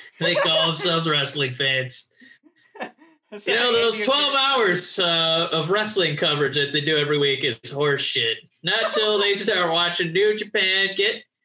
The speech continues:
Speaker 1: get some fifteen hours of wrestling every week, then get back to me.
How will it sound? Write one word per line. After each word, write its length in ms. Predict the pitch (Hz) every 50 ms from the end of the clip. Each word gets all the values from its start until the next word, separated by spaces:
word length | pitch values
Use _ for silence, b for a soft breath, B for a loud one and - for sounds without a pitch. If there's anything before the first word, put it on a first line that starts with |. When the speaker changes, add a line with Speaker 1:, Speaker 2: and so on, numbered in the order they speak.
| _ _ -
Speaker 1:
get 140 | 240 247 240
some 160 | - 190 175
fifteen 480 | - 269 277 277 277 - 294 269 269 262
hours 400 | 233 240 240 254 247 233 226 226
of 80 | 214
wrestling 460 | 220 220 220 220 - - 208 196 175 175
every 300 | 156 147 147 143 135 135
week, 300 | 131 131 127 123 123 _ -
then 220 | 175 165 165 156 147
get 120 | 139 127
back 240 | 131 123 110 - -
to 80 | _ _
me. 60 | -